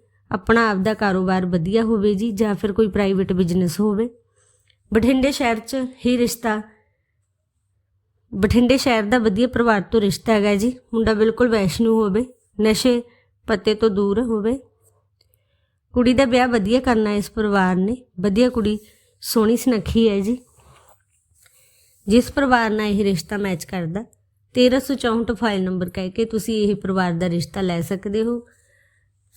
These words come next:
ਅਗਲਾ ਰਿਸ਼ਤਾ ਹੈ ਜੀ ਤੇਰਾਂ ਸੌ ਪੈਂਹਠ ਫਾਈਲ ਨੰਬਰ, ਮੋਗੇ ਜ਼ਿਲ੍ਹੇ ਤੋਂ ਲੜਕੇ ਦਾ ਜੱਟ ਸਿੱਖ ਪਰਿਵਾਰ ਦਾ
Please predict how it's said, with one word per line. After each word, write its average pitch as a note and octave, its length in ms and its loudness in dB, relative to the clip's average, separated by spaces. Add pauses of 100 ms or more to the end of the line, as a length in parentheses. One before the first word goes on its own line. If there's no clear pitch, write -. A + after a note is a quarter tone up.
(1700)
ਅਗਲਾ C#4 200 2
ਰਿਸ਼ਤਾ C4+ 440 0
ਹੈ B3 200 2
ਜੀ A#3 160 0
ਤੇਰਾਂ A#3 420 2
ਸੌ A#3+ 360 0 (880)
ਪੈਂਹਠ A#3+ 480 2 (160)
ਫਾਈਲ G#3+ 460 2
ਨੰਬਰ, A3 380 -2 (1000)
ਮੋਗੇ A3 260 4
ਜ਼ਿਲ੍ਹੇ A#3+ 260 2
ਤੋਂ C4+ 120 -2
ਲੜਕੇ A3 400 0
ਦਾ A3 120 0
ਜੱਟ G3+ 200 -2
ਸਿੱਖ F#3 240 -6
ਪਰਿਵਾਰ G3 340 0
ਦਾ F#3 220 -6